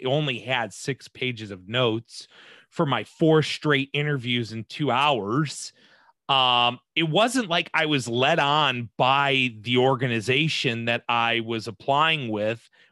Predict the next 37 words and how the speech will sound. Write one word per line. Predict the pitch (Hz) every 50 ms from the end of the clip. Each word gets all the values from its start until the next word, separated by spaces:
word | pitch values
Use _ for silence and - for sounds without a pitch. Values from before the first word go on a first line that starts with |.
| -
with | 139 135 - 143
an | 135 - -
email | 139 143 151 156 156 147 139 135
that | 127 131 123 120 -
says, | - - - 151 139 131 127 123 117 113 - _ _ _
"Stay | - - - - - - 160 151 156 165
tuned | 151 - - - 160 156 156 151 131
for | - - 151 151 147 147
the | 123 131 139 139 139
next | 131 131 131 135 135 - - -
steps." | - - 135 117 95 - - - - - - _ _ _ _ _ -
Keywords, | - - 185 185 196 196 170 190 190 185 156 120 110 - _ _ _ _ _
"for | - - 180 190 208 220 196
the | 147 196 185 185
next | 185 175 165 170 165 - -
steps." | - - 202 175 123 101 - - - _ _ _ _ _ _ _ _ -
Anyone | 139 143 170 208 220 220 208 202
listening, | 220 220 - - 180 160
you're | 143 135 127
like, | 123 120 -
"Oh, | 113 147
wow, | 143 117 131 156 147
you | 117 98 110 139
actually | 139 120 117 - - 135 123
got | 139 135 127
the | - 147
job." | 131 175 160 127 104 - _ _ _ _ _ _ _ _ _ -
I | 98 107
was | 110 135 139 131
led | 143 180 180 180
on | 185 190 185 -
to | - 220
believe | 180 214 196 180 160 147 147 147 147 135 _ _ _ _ _ -
I | - 139 139
had | 127 131 135 127 123 117
the | 151
job. | 139 139 165 147 131 107 92 101